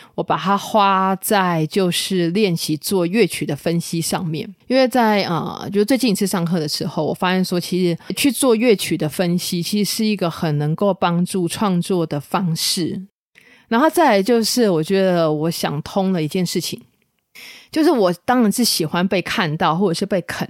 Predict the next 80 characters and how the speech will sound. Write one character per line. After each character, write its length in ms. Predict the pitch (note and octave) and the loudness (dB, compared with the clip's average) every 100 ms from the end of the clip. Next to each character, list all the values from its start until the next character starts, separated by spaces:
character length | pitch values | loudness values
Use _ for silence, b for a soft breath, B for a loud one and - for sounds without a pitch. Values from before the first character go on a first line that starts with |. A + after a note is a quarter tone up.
| - | -6
定 220 | G#3 F3+ G#3 | -6 -4 -8
的， 180 | - B3 | -12 -8
呃， 300 | - C#3 C#3 | -8 -6 -8
简 120 | E3 E3+ | -4 0
单 100 | A3 | 2
来 80 | G#3 | 2
讲 80 | |
就 60 | - | 2
是 100 | G#3 | 2
我 80 | G3 | 2
喜 160 | - | 0
欢 180 | D#3 F#3 | 0 0
红 420 | G#3 - F3 D3 F3+ | 0 -2 -4 -2 -4
啦， 180 | D#3+ | -4
好 100 | D#3+ D3+ | -4 -4
的， 200 | E3+ E3+ | -4 -2
应 100 | A3+ | 2
该 120 | B3 | 4
没 100 | A3 | 4
有 60 | |
人 80 | F3 | 2
不 80 | D3+ | -2
喜 120 | F#3+ | -2
欢 180 | G3 F#3+ | 0 -2
红 200 | - - - | -2 -10 -8
吧。 200 | - - B B B B _ | -12 -10 B B B B _
但 200 | D#4 D#4+ | 2 4
是 80 | D#4 | 4
我 140 | B3 | 4
喜 140 | - G3 | 2 2
欢 160 | G3+ | 2
怎 100 | A3 | 2
样 200 | E3+ F#3+ | 2 0
红 260 | F#3 F3+ - | -2 -4 -6
呢？ 160 | D#2 F#2 | -8 -2
我 100 | G3+ | -2
希 160 | - | 2
望 120 | C#4 D4 | 2 2
我 120 | E3 | 2
的 100 | E3 | 0
红 400 | - G3 E3+ F3+ | -2 -2 0 2
呢， 160 | G#3+ | 2
不 180 | G#3+ F#3 | 2 0
是 200 | G3 A#3+ | 2 2
因 180 | A3+ A3+ | 2 2
为 100 | A#3 | 2
我 220 | F#3 C#3+ | 2 0
是 400 | D#3+ - A#3 G#3+ | -2 -2 2 2
谁 240 | F#3+ - D#3+ | 2 0 0
的 120 | E3+ | 0
谁， 400 | - - C#2+ A3 - b _ _ | -2 -2 -4 -8 -10 b _ _
呃， 100 | - | -6
因 200 | - C4+ | 0 2
为 100 | C#4 B3 G3+ G1+ _ | 4 4 2 -4 _
这 100 | - | -2
个 80 | A#3+ | 2
人 160 | G#3 F3+ | 2 2
是， 540 | A#3 A3 F#3 A2 - _ _ _ | 2 0 0 -4 -12 _ _ _
是 300 | - - A3+ G3 | -6 0 0 0
一 80 | |
个 140 | G#3+ G3 | 0 0
知 320 | E3 - C4 | 0 0 2
名 160 | C4 F#3 | 2 2
的 140 | F3 | 2
人 180 | E3+ E3 | 0 0
的 120 | E3+ | 0
谁， 340 | E3+ - - E3+ | 0 0 0 0
所 160 | G#3 | 2
以 60 | G3 | 2
他 160 | G3+ | 2
很 120 | F#3+ F3 | 0 -2
红， 340 | - - F#3+ | -2 -2 -2
对 120 | F3 | 0
不 60 | G#3 | 2
对？ 400 | A3+ A3 A3 F#3+ | 4 4 4 0
所 120 | - A3+ | 0 2
以 40 | |
他 100 | G3+ | 2
变 180 | G#3 G#3+ | 0 -2
红 240 | F3+ - | -2 -6